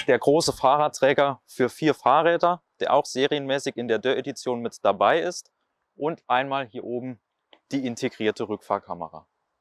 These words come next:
Auf der Fahrerseite des Fahrzeuges haben wir hier hinten die zweite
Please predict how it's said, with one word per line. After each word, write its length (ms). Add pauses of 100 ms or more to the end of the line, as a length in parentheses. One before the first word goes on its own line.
(680)
Auf 180
der 140
Fahrerseite 840 (220)
des 160
Fahrzeuges 760
haben 220
wir 100
hier 160
hinten 420 (520)
die 80
zweite 540